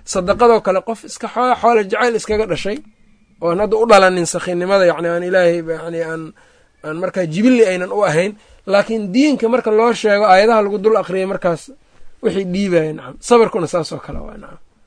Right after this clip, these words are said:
Soo ma kasin. Marka jibilli iyo muktasab labadaba wuu u qaybsamaa, nacam. Ayib, "ومن يتصبر يصبره الله، وما أعطي أحد عطاء لama siiyo khayran وأوسع من الصبر."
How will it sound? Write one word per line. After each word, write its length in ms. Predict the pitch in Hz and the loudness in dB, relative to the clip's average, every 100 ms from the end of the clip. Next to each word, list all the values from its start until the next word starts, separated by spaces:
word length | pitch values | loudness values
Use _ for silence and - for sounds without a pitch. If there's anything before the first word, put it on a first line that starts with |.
| - | -20
Soo 160 | - 180 | -12 -8
ma 100 | 175 | -8
kasin. 280 | 147 135 135 _ _ _ _ _ _ | -8 -10 -16 _ _ _ _ _ _
Marka 280 | - 226 214 190 196 180 | -6 -2 0 0 0 -6
jibilli 400 | 156 226 277 240 | -2 2 4 2
iyo 100 | 190 | -2
muktasab 400 | 175 - 208 190 | -6 -8 -8 -2
labadaba 460 | 170 196 208 175 180 | 2 2 2 0 0
wuu 280 | 170 180 175 | 0 -4 -6
u 40 | |
qaybsamaa, 540 | 147 135 131 131 127 - _ _ | -6 -8 -10 -16 -18 -20 _ _
nacam. 220 | 135 113 _ _ _ _ _ _ _ _ - - | -20 -20 _ _ _ _ _ _ _ _ -14 0
Ayib, 200 | 170 160 | 0 2
"ومن 220 | 190 220 | 2 4
يتصبر 600 | 247 226 208 - 220 226 | 4 4 2 -4 -2 0
يصبره 560 | 214 185 190 175 196 180 | 0 -2 -4 -4 -4 -4
الله، 420 | 196 185 165 139 - _ _ _ _ | -2 -2 -2 -4 -12 _ _ _ _
وما 200 | 170 190 | 2 4
أعطي 500 | 233 220 - 214 208 | 4 0 0 2 2
أحد 220 | 180 220 202 | 2 -2 -2
عطاء 460 | - 185 196 214 | -4 -4 -2 -2
لama 240 | 190 185 208 | -2 -2 -4
siiyo 260 | - 190 | -4 -6
khayran 220 | 180 196 208 | -2 -2 0
وأوسع 460 | 180 170 170 196 | 0 2 0 -2
من 120 | 185 | -2
الصبر." 340 | 165 - 147 | -4 -6 -8